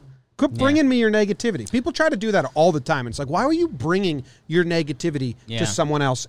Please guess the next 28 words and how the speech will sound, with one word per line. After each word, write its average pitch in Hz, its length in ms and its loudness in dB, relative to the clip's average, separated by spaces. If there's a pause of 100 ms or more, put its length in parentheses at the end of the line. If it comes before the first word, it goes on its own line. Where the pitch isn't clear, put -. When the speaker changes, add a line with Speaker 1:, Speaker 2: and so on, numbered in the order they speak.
Speaker 1:
in 165 120 2
a 139 60 2
personal 160 520 -2
D 131 220 -2
M? 110 120 -6
Like, 139 160 -2 (240)
I 381 80 0
understand 240 300 -2
if 185 60 -4
you 196 80 -4
just 165 160 -6
reply 139 440 0
on 135 140 0
Twitter, 143 400 0
that's 135 200 -4
fine. 127 320 -4
You 139 60 -4
can 151 100 -6
do 139 60 -2
Speaker 2:
Yeah. 139 60 0
Speaker 1:
whatever 135 160 -2
you 120 100 -4
want. 143 200 0 (540)
But 175 160 -2
don't 262 260 2 (320)
D 156 300 0
M 185 180 0
me 120 300 -2